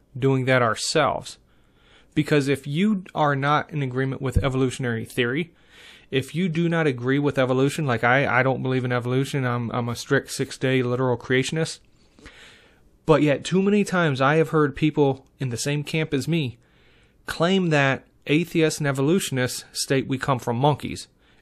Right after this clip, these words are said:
And then we want to question why monkeys exist. Well, if we came from monkeys, then why are monkeys still there? Checkmate. But you see, that's not their argument. Their argument is that we share a common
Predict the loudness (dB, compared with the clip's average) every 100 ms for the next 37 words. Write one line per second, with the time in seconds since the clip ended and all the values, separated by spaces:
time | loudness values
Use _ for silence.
0 | -2 2 6 6 4 2 2 0 0 -2
1 | 0 2 2 0 0 -2 0 -2 0 2
2 | 2 0 -10 -20 -20 -20 _ -2 2 4
3 | 4 2 0 -2 -2 -2 -2 -2 -4 -4
4 | -14 _ _ -2 0 4 4 4 2 2
5 | 0 2 2 4 0 -2 -6 _ _ _
6 | _ -4 0 0 -2 -10 -12 _ _ _
7 | _ _ _ -20 -10 -2 0 2 2 4
8 | 2 0 2 4 6 4 0 -6 _ _
9 | _ _ _ _ _ 2 4 4 4 2
10 | 0 -4 -2 -2 -2 -4 0 -2 0 -2
11 | 0 -2 -4 -2 -2 -2